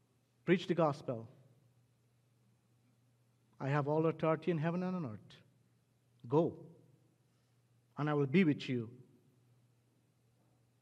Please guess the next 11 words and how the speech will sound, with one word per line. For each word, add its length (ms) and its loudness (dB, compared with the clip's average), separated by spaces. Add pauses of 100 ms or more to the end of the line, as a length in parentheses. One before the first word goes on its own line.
(880)
until 280 2
the 160 4
end." 240 -2 (4000)
Believers, 880 12 (160)
you 480 8
are 240 12
the 120 12
living 420 12
proof 680 8
bringing 360 8
glory 340 8